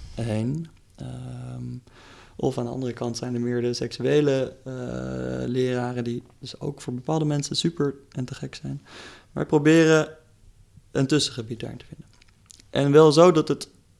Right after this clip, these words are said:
voor iedereen tof is. En het voor mij is, ja, iedereen is on the path, zeg maar, <laughs> whether they know it or not.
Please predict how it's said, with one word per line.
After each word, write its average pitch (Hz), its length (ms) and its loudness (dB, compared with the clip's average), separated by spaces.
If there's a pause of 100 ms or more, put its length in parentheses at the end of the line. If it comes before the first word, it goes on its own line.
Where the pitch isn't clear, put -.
(300)
voor - 320 -2
iedereen 123 460 4 (160)
tof 110 220 -2
is. - 360 -8 (340)
En 127 160 -6
het 127 160 -12
voor 127 200 0
mij 147 280 2
is, 123 260 0
ja, - 220 -6
iedereen 143 560 4
is - 280 0
on 113 260 0
the 113 100 0
path, - 420 -4
zeg - 280 -12
maar, - 160 -10
<laughs> - 20 -6
whether 131 200 -2
they 139 160 2
know 135 260 4
it 127 100 0
or 123 140 0
not. 117 340 -4